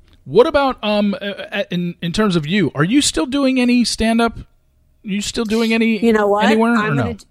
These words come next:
Speaker 2: I, I am, right now, I'm just about to announce I'm doing a live podcast on, uh, July thirteenth at the Irvine Improv, so you can see me. And, uh, you know, I've three shows a week, and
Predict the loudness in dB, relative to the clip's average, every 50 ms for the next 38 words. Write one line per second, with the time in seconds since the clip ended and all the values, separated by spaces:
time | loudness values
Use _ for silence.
0 | _ _ _ -12 -10 -8 -6 -6 -6 -8 -8 -8 -8 -6 -6 -8 -8 -10 -14 -16
1 | -20 -20 -20 -16 -10 -6 -4 -4 -4 -4 -6 -8 -6 -6 -6 -6 -6 -8 -8 -8
2 | -10 -10 -10 -12 -16 -16 -16 -14 -12 -10 -10 -10 -10 -10 -14 -14 -12 -12 -12 -12
3 | -14 -14 -12 -10 -10 -6 -6 -4 -4 -4 -4 -6 -6 -6 -4 -4 -4 -4 -4 -6
4 | -6 -10 -10 -8 -6 -6 -8 -8 -10 -10 -10 -10 -10 -12 -16 -18 -16 -12 -8 -6
5 | -6 -6 -6 -8 -8 -8 -8 -6 -6 -6 -6 -8 -10 -10 -8 -6 -6 -6 -6 -6
6 | -8 -10 -10 -10 -10 -10 -10 -10 -10 -10 -10 -10 -10 -10 -8 -8 -8 -6 -6 -6
7 | -8 -8 -8 -10 -12 -12 -12 -10 -10 -8 -6 -8 -8 -10 _ _ _ -14 -12 -10
8 | -10 -10 -10 -12 -8 -6 -4 -4 -2 -2 -2 -2 -4 -6 _ -20 -20 -20 -20 -20
9 | -20 -20 -20 -20 -20 -20 _ _ _ 2 2 4 2 2 0 0 -2 -4 -6 -8
10 | -10 -12 -14 -12 -8 -6 -6 -4 -4 -4 -4 -6 -8 -10 -14 _ _ _ -18 -16
11 | -14 -14 -14 -14 -16 -20 -20 -20 -14 -14 -12 -12 -12 -10 -10 -10 -10 -10 -12 -10
12 | -8 -8 -8 -10 -10 -14 -20 -20 _ -12 -10 -10 -10 -10 -10 -10 -10 -10 -12 -12